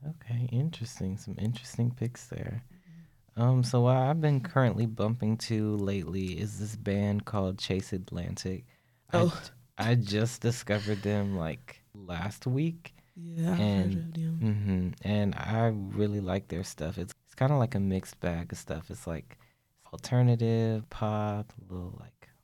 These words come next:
Speaker 1: R and B, a little mixed in there.
Speaker 2: Mm.
Speaker 1: Um, but the song I've been bumping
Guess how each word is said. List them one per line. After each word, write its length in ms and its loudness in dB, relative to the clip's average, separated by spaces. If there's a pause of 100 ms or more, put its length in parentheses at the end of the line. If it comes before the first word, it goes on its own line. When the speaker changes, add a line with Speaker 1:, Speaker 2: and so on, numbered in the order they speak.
(120)
Speaker 1:
R 180 -6
and 120 -6
B, 160 -6
a 60 -4
little 180 0
mixed 360 -4
in 140 2
there. 440 2 (600)
Speaker 2:
Mm. 60 2
Speaker 1:
Um, 420 2 (180)
but 160 -2
the 80 0
song 400 6
I've 200 6
been 340 6
bumping 640 4